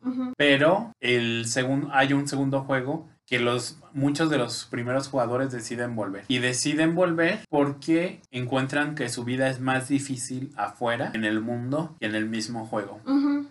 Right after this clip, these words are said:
Speaker 2: Entonces esto se me hacía muy interesante porque cómo podemos o está tan precarizada la vida, ¿no? De esas personas
Speaker 1: Sí, sí, sí.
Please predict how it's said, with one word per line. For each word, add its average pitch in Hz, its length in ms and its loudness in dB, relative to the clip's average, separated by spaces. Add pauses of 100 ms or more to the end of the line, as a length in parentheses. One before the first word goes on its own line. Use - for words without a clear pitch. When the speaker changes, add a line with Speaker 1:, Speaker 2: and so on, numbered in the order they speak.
(140)
Speaker 2:
Entonces 143 380 2
esto 185 220 2
se 180 180 4
me 117 520 2
hacía 117 300 4
muy 160 160 2
interesante 156 600 0
porque 123 360 -6 (140)
cómo 170 720 2
podemos 139 640 2
o 113 420 0
está 127 380 -2
tan 147 180 2
precarizada 127 720 0
la 160 140 2
vida, 135 340 -4
¿no? 214 340 -14
De 110 160 -2
esas 143 240 -4
personas 127 720 -6
Speaker 1:
Sí, 311 280 -2
sí, 359 100 -8
sí. 370 180 -6